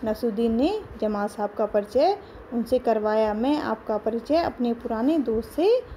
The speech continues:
करवा दूँ। यह हैं जमाल साहब और इन्होंने जो अचकन पहनी है उसके बारे में मैं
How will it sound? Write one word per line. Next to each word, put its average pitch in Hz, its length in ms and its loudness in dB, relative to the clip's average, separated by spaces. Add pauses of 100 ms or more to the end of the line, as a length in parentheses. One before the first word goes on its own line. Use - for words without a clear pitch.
(340)
करवा 254 480 2 (800)
दूँ। 262 280 2 (500)
यह 277 120 4
हैं 262 460 2
जमाल 220 320 0
साहब 220 300 -2
और 247 340 2 (420)
इन्होंने 269 300 4
जो 220 160 2
अचकन - 400 -2
पहनी 226 360 -2
है 285 560 0 (840)
उसके 339 280 0
बारे 220 360 4
में 220 180 0
मैं 294 360 2